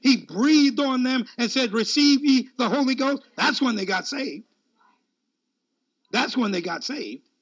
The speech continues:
See, because they had to believe that he was raised from the dead. Why do you think he said, he sent, uh, Mary, "Go back, tell him"?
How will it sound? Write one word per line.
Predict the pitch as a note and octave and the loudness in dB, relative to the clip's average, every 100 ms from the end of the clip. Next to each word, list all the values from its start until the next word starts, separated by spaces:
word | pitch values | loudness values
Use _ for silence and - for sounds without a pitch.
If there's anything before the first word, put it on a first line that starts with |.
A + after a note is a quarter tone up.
| _ _ _ - | _ _ _ -2
See, | C#4+ | 0
because | B3 G#3+ A#3+ | 0 0 0
they | B3 | 0
had | A3 A#3 | -2 -2
to | G#3+ | -2
believe | G3 A3 E4 D#4+ F#3 - _ _ | 0 2 4 4 0 -10 _ _
that | G#3+ G#3+ | -2 2
he | C#4 | 2
was | G#3 G#3 | 2 0
raised | B3 A3+ | -2 -2
from | A#3+ A3 | -4 -6
the | A3+ | -6
dead. | F#4+ - - _ _ _ _ _ _ - | -8 -10 -16 _ _ _ _ _ _ -4
Why | C4 | 0
do | D#4+ | 2
you | D4 | 2
think | D4 C#4 A3+ | 2 0 2
he | C#4 | 0
said, | - C#4 B3 - _ | 0 -2 -4 -8 _
he | C4 | -2
sent, | A3+ - C4 B3 - | 0 -2 -2 -2 -6
uh, | A3 G3+ F#3 _ | -4 -4 -8 _
Mary, | F#3 C#4 A#3 | -2 0 0
"Go | G3 C4+ | 0 -2
back, | D4 E4 | -2 -2
tell | - D#4 | -2 -2
him"? | A3+ | -4